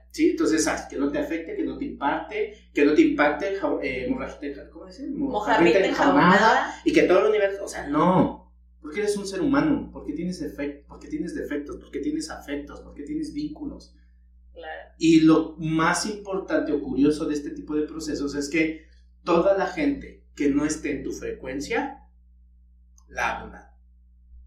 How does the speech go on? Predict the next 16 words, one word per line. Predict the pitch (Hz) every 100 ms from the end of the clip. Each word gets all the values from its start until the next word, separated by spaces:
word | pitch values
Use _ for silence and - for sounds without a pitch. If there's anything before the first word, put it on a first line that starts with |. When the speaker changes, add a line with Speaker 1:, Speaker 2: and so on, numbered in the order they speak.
| - _ _ -
Speaker 1:
Porque | 139
no | 143 143
vibras | 143 151 147 143 -
en | 120
mi | 117
canal. | - - -
Speaker 2:
<laughs> | - - - - - - - _ _ _ -
Ay, | 440 453 - 320 202 240 294
no, |
es | 226 - -
que |
escucho | 330 302 294 285 269 269 381 440 554 240
a | 220 226
una | 247
de | 370
las | 294